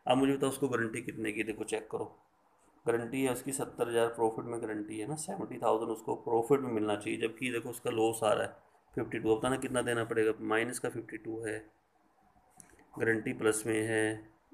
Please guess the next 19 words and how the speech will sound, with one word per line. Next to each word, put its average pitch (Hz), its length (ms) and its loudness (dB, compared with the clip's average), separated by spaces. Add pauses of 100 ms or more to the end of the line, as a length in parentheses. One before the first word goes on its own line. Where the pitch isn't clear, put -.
(320)
कितने 123 220 -6
की, 123 100 -6
सेवेंटी 110 400 0
थाउजेंड 107 480 -2
की, 110 80 -8
तो 110 80 -4
मुझे 113 180 -2
इसको 127 200 -2
कितना 127 280 -2
देंगे, 123 320 -4 (280)
सेवेंटी 139 400 4
ऐड 131 220 6
कर 104 100 0
देना, 104 220 0
यानी 117 180 -2
वन 123 320 -2
लैख 110 340 0
ट्वेंटी 117 320 -2
टू 131 300 -4